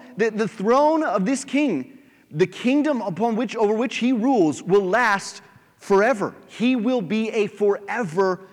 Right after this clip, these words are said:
king. So is there gonna be a king in David's line who's not gonna die? Right? 'Cause that's what it takes for someone to be a king forever. They can't die, right?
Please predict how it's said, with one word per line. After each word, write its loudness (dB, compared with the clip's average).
king. -2
So -4
is -4
there -2
gonna -4
be 0
a 0
king -4
in 2
David's 0
line -2
who's -6
not -2
gonna -4
die? -4
Right? 0
'Cause -2
that's 0
what 4
it -8
takes -2
for 0
someone 0
to -4
be 0
a 2
king -4
forever. 2
They 0
can't -8
die, 2
right? -4